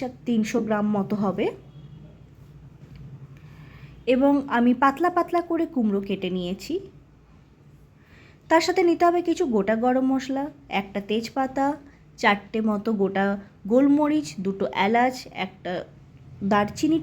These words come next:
টুকরো, দুটো লবঙ্গ, একটু মৌরি, একটু জিরে এবং একটু মেথি দানা। নিয়ে নিয়েছি কিছু গুঁড়ো মশলা, এক চামচ মতো নুন, এক চামচ হলুদ গুঁড়ো, এক চা চামচ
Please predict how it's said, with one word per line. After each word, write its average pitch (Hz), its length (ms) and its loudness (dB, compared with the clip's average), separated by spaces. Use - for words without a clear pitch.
টুকরো, 330 320 0
দুটো 220 260 0
লবঙ্গ, 233 760 2
একটু 196 320 -4
মৌরি, 262 720 2
একটু - 560 -6
জিরে 277 360 4
এবং 403 480 -2
একটু 262 380 -6
মেথি 185 400 -2
দানা। - 280 -8
নিয়ে 330 200 6
নিয়েছি 359 380 2
কিছু 262 340 -2
গুঁড়ো 220 260 4
মশলা, 269 500 0
এক 214 260 -2
চামচ 220 400 0
মতো 170 300 -4
নুন, 202 400 2
এক 277 240 -2
চামচ 294 440 0
হলুদ 185 380 0
গুঁড়ো, 233 260 2
এক 294 200 -6
চা 330 120 2
চামচ 330 560 4